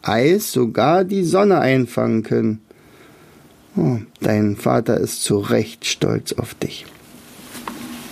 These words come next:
Sie verbrachten den ganzen Tag auf dem See.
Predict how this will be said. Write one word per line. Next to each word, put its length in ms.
Sie 160
verbrachten 580
den 120
ganzen 440
Tag 360
auf 140
dem 260
See. 320